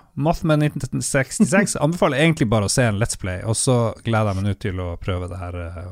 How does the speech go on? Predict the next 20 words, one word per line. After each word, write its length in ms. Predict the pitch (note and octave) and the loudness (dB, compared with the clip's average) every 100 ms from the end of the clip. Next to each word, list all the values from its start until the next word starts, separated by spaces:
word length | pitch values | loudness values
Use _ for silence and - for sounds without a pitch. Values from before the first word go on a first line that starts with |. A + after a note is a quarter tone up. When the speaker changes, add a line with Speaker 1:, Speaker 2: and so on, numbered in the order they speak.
| G2+ G2+ | -10 -6
Speaker 1:
Varney 160 | F2+ | 0
Speaker 2:
Varney, 480 | C#3+ C#3 B2 F2+ F#2 | 2 2 -2 -2 -4
Speaker 1:
Lake. 480 | F2+ - - D#3+ C#3+ | -8 -14 -14 -8 0
Speaker 2:
Varney 220 | C#3 A#2+ | 2 4
Lake. 260 | C3+ D3 - | 2 2 -2
Speaker 1:
Shit. 80 | |
Speaker 2:
Du 80 | - | 2
har 80 | D#3 | 6
egentlig, 400 | F#3 G#3 D#3 C3+ - - - - | 8 6 6 4 0 -20 -12 2
du 60 | |
har 60 | E3+ | 6
egentlig, 360 | G#3 F3 C3 C3 | 6 6 2 4
du 100 | D3+ | 4
har 80 | E3+ | 4
spist, 380 | - G#3 - E3 | 2 2 2 6
nå 60 | |
har 80 | F#3+ | 6
du 60 | D#3+ | 6
spist 320 | - F#3 - | 2 0 0
salaten, 760 | - B2 G#2+ D#3+ - - - | 0 2 6 4 4 -10 -12